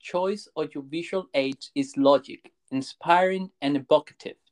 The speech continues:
It made me think of the story behind every picture and made me want to know more about the company." So this is, again, I think that, uh, very good comment, very accurate and specific.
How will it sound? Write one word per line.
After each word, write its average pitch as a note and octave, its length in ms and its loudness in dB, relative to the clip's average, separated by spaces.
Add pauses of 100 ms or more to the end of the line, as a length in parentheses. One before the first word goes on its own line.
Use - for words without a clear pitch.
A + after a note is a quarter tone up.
(920)
It D#3 100 -2
made G3 320 -2
me A#3 140 0
think F3+ 520 -8
of C#3+ 120 -2
the C3 100 -6
story D#3 380 4
behind C3 640 0
every D3 260 -2
picture - 640 -8
and C#3 220 -2
made D#3+ 200 -2
me F#3+ 140 -4
want E3 340 -2
to E3+ 80 -6
know D#3 200 -2
more C#3 520 2 (300)
about B2+ 300 4
the C#3 80 -6
company." D3 580 2 (840)
So F3+ 680 6 (500)
this G#3+ 280 2
is, A3+ 220 -8
again, D#3+ 440 -2
I D3+ 60 -6
think D#3 200 -8
that, C#3+ 220 -2 (220)
uh, C3 400 -2
very D3+ 360 0
good C#3+ 300 -2 (100)
comment, D3 560 -2
very C#3 400 -2
accurate D3 640 0
and B2+ 220 -10
specific. - 760 -4